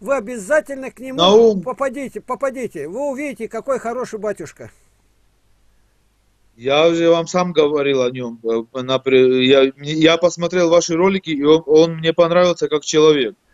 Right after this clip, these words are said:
Speaker 1: Да.
Speaker 2: Он хороший человек, хороший,
Speaker 1: Хоро-,
Speaker 2: да, да.
Speaker 1: очень даже.
Speaker 2: Сразу видно,
Speaker 1: Да.
Speaker 2: сразу видно по человеку, вот сразу, потому что, м, вот, э, даже в Грузии, вот у меня вот друзья есть там, они мне сообщают, что вот, э,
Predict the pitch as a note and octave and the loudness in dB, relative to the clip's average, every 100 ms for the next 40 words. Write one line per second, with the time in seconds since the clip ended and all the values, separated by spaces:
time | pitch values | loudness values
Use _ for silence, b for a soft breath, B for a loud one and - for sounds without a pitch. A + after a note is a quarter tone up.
0 | _ B2 B2+ C3+ D3+ D#3+ E3 C3 - A#2+ | _ -8 -8 -4 2 2 2 -2 -4 0
1 | A2+ A2+ G2+ - C3 C3+ C3 G#2+ - A2 | 2 0 -2 0 4 4 0 -10 -2 -2
2 | G2 F#2+ A2 G#2 C#3+ C#3 A2+ A2+ F3 G#3+ | -2 -2 -2 -2 -8 -16 -16 -2 2 2
3 | G3 F3+ G3 D#3 C#3 - _ _ _ _ | 2 0 -2 -6 -12 -14 _ _ _ _
4 | _ _ _ - A2+ F3 G#3+ F#3+ F#3 G3 | _ _ _ -20 -6 0 2 2 -2 -4
5 | D#3+ C#3+ D3+ - D#3+ E3 E3+ D#3 B2 A#2+ | -6 -4 -4 -2 2 2 2 -4 -8 -10
6 | - D3 C#3+ B2 A#2 A2+ B2+ C#3 - C3+ | -4 -2 -2 -4 -8 -6 -6 -6 0 2
7 | B2 - b b b _ _ - A#2+ B2 | 2 -4 b b b _ _ -18 -14 -10
8 | B2 A#2+ - _ - B _ - A#2+ C#3+ | -10 -12 -16 _ -20 B _ -8 2 4
9 | D3 C#3+ D3+ E3 F3 E3 F#3+ G#3 F3+ D3+ | 6 4 4 4 2 2 0 2 2 2
10 | C#3 C#3+ C#3+ C#3 C#3+ D3 C#3+ C#3+ C#3+ D3 | 2 -2 -2 -4 -4 0 2 2 0 -2
11 | D3 E3+ E3+ D3+ - C#3 C3+ C#3 C#3+ C#3 | 2 2 4 0 -2 -6 -6 -10 -8 -8
12 | - C#3+ C#3 - E3+ D3 - C3 B2+ - | -2 -2 0 4 4 4 -2 -4 -4 -8
13 | _ _ _ _ B2 C3+ C3 | _ _ _ _ -16 -8 -6